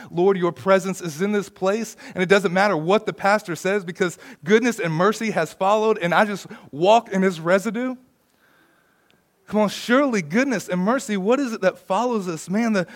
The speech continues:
the joy of it, the joy of being in the presence of God, because whenever God comes into the room, man, goodness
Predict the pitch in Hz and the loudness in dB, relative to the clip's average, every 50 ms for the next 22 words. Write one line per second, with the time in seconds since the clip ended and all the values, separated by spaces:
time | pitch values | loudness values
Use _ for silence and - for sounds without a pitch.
0 | - 220 _ 190 190 165 151 147 170 233 254 269 254 247 214 185 190 170 190 175 | -20 -8 _ -2 -2 -2 -2 -2 0 0 2 2 0 0 2 2 2 0 0 -4
1 | 175 185 165 156 190 233 247 240 233 220 190 185 165 156 220 220 214 214 196 190 | -4 -6 -4 -2 -4 -2 0 2 2 0 0 -2 -4 -2 -2 -2 -2 -2 -2 -2
2 | 196 185 170 - - 208 220 190 196 185 - 175 160 151 180 196 214 214 196 180 | -4 -4 -6 -6 -4 -4 -4 -4 -6 -8 -8 -10 -10 -4 -2 0 0 0 0 -2
3 | 175 170 - 185 156 180 185 202 226 220 190 151 139 165 185 214 240 247 208 175 | -4 -6 -8 -6 -4 -2 -2 0 0 -2 -6 -4 -2 -2 0 0 0 -2 -4 -4
4 | 151 - 196 185 160 165 170 - - 165 165 156 170 170 165 156 - 233 262 - | -4 -6 -6 -6 -6 -10 -12 -12 -12 -12 -8 -6 -4 -4 -4 -6 -8 -14 -16 -6
5 | - 170 165 151 139 - - - - _ - 131 180 247 233 233 208 170 156 - | -2 -2 -2 -2 -4 -10 -16 -20 -20 _ -6 0 0 2 2 2 -2 -2 -4 -6
6 | - - - - | -10 -12 -14 -16